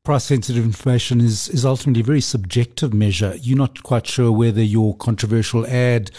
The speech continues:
that's making the front pages could tomorrow impact on your share price. If I'm understanding correctly, you're recommending sort of err on the side of greater transparency rather than less transparency.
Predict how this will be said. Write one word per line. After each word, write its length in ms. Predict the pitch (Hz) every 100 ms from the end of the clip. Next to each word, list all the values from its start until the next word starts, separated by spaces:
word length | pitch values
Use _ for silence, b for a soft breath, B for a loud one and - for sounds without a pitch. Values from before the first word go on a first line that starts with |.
| B B
that's 240 | - 113 -
making 300 | 123 - 117
the 60 |
front 280 | 107 131 113
pages 460 | 117 123 107 107 -
could 280 | - 123 -
tomorrow 460 | 113 113 120 117
impact 460 | 113 113 113 101 117
on 100 | 107
your 140 | 107
share 240 | - 120 113
price. 320 | 117 107 - B B B
If 80 | -
I'm 160 | 131 135
understanding 440 | 131 - 147 139
correctly, 500 | 131 127 127 127 113 B B B B
you're 220 | - 135 139
recommending 580 | 131 131 131 123 117
sort 220 | - 135 120
of 60 | -
err 160 | 160 165
on 80 |
the 80 | 156
side 320 | - 143 139
of 160 | 123 95
greater 340 | 131 123 123
transparency 840 | 127 127 117 101 120 113 104 - 107
rather 280 | 110 110
than 140 | 107 104
less 260 | 110 117
transparency. 760 | - 110 95 - 101 95 -